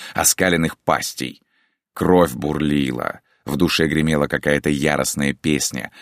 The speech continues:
но даже силы ловчего, находящегося в боевом трансе, не бесконечной. И когда я понял, что из-за скалы больше никто не выскакивает,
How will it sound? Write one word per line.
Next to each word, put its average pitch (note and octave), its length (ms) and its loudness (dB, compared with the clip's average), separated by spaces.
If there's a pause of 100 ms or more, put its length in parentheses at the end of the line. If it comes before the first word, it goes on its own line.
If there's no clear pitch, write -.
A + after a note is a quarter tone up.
(120)
но F#2 180 4
даже F#2 320 2
силы A2 360 0
ловчего, G#2+ 520 0
находящегося D2+ 800 -2
в C2+ 60 -8
боевом D#2 360 0
трансе, F2 540 -2 (300)
не D2+ 240 0
бесконечной. D#2+ 1000 0 (460)
И D#2 100 -4
когда C#2 300 -2
я D2 100 2
понял, D2+ 360 0
что - 180 -6
из-за D2 200 0
скалы D#2 340 0
больше C#2 300 0
никто D2+ 280 0
не D2 80 0
выскакивает, C2+ 720 -4